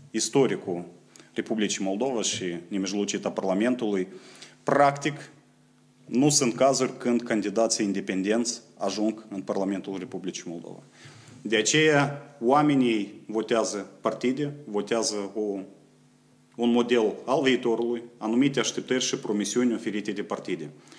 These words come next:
Acei deputați care nu se vor regăsi, da, sau vor lua decizie că, uite, ei deja nu mai împărtășă, da, poziția partidului și a fracțiunii, vor fi liberi să părăsească Parlamentul,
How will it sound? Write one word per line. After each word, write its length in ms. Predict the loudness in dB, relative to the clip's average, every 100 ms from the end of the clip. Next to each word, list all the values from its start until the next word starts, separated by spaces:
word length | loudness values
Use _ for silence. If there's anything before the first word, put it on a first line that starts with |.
| -20 -20 -20 -20 -20 _
Acei 340 | 0 4 4
deputați 640 | 4 2 2 0 0 -4 -4
care 160 | 0 2
nu 220 | 4 4
se 360 | 6 4 4 0 -8
vor 440 | 2 2 2 -2 -14 0
regăsi, 640 | 2 4 4 2 0 -2 -4 -14 -20 -20 -10
da, 280 | 0 2 2
sau 520 | 0 0 0 -4 -6
vor 240 | 0 2 4
lua 180 | 4
decizie 500 | 4 0 0 0 0
că, 100 | 0
uite, 480 | 2 2 4 2 0 -6 -2
ei 200 | 2 2
deja 300 | 2 2 4
nu 140 | 4
mai 320 | 4 2 0 -8 -20 _
împărtășă, 640 | -4 -2 0 0 -2 -6 -2
da, 160 | -2
poziția 560 | 0 -2 0 -2 -2 -2
partidului 420 | -4 -4 -2 -2
și 140 | -2 -2
a 40 |
fracțiunii, 520 | -4 -6 -2 -2 -2 -6 -12
vor 200 | 0 0
fi 120 | 2 2
liberi 360 | 4 2 0
să 140 | 0 -2
părăsească 520 | -2 0 2 0 0
Parlamentul, 680 | 0 2 2 -2 -6 -10